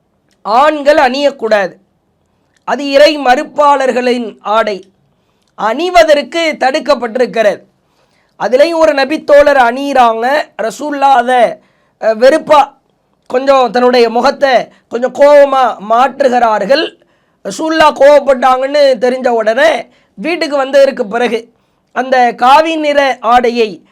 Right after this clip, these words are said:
அடுப்பிலே போட்டு எரித்து விடுகிறார். அப்ப ரசூல்லாட்ட திரும்பவும் சந்திக்க வரும்போது அல்லாஹ்வுடைய தூதர் கேட்குறாங்க, "எங்க அத ஆடை எங்க?" "அடுப்பு எரிந்து கொண்டிருந்தது, எரித்து விட்டேன்." அப்ப அல்லாஹ்வுடைய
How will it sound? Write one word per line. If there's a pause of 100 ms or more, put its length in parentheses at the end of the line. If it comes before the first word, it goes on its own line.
(140)
அடுப்பிலே
போட்டு
எரித்து
விடுகிறார். (640)
அப்ப
ரசூல்லாட்ட
திரும்பவும்
சந்திக்க
வரும்போது
அல்லாஹ்வுடைய (280)
தூதர்
கேட்குறாங்க,
"எங்க
அத
ஆடை
எங்க?" (880)
"அடுப்பு
எரிந்து
கொண்டிருந்தது,
எரித்து
விட்டேன்." (800)
அப்ப
அல்லாஹ்வுடைய